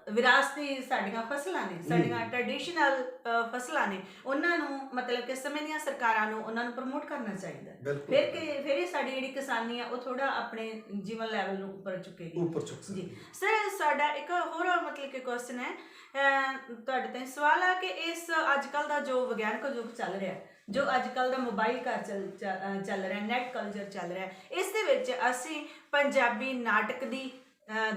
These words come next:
Speaker 1: ਦਸ਼ਾ ਤੇ ਦਿਸ਼ਾ ਕੀ ਅਸੀਂ ਦੇਖਦੇ ਹਾਂ? ਤੁਹਾਡੇ ਅਨੁਸਾਰ ਕੀ ਹੈ?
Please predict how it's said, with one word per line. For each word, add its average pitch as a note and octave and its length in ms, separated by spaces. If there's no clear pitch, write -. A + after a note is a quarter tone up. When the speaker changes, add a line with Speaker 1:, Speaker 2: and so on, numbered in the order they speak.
Speaker 1:
ਦਸ਼ਾ C#4+ 400
ਤੇ - 420
ਦਿਸ਼ਾ G#3+ 300
ਕੀ E4+ 260
ਅਸੀਂ C#4+ 180
ਦੇਖਦੇ G3 360
ਹਾਂ? G3 140
ਤੁਹਾਡੇ C#4+ 320
ਅਨੁਸਾਰ B3 400
ਕੀ A3 320
ਹੈ? - 280